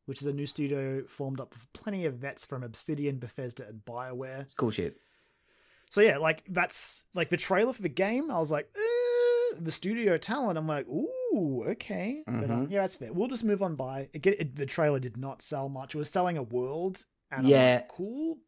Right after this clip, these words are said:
Speaker 1: but
Speaker 2: And a tone, yeah.
Speaker 1: I was sold more on the studio than the world. So
Speaker 2: Yep.
Speaker 1: we'll see how it pans out. Oh, we got Age of Empires four new content. That's a nope for me.
Speaker 2: Nope.
Speaker 1: Because
Speaker 2: Nope.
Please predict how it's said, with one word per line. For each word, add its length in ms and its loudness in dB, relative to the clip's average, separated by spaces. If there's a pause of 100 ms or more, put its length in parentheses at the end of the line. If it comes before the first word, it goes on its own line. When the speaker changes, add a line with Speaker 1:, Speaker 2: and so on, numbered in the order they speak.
(120)
Speaker 1:
but 200 -4 (280)
Speaker 2:
And 120 -2
a 60 0
tone, 640 0
yeah. 300 -2 (260)
Speaker 1:
I 100 2
was 160 4
sold 320 2
more 140 0
on 80 -2
the 60 -4
studio 560 -8
than 320 -14
the 60 -16
world. 400 -18
So 80 -20 (200)
Speaker 2:
Yep. 80 4
Speaker 1:
we'll 80 -10
see 220 -2
how 200 -2
it 60 -16
pans 300 -10
out. 220 -14 (960)
Oh, 160 2
we 80 2
got 140 4
Age 140 4
of 60 -2
Empires 400 2
four 180 2
new 100 2
content. 400 0
That's 140 -6
a 60 -8
nope 200 -6
for 120 -10
me. 420 -8
Speaker 2:
Nope. 100 -2
Speaker 1:
Because 580 4 (240)
Speaker 2:
Nope. 420 2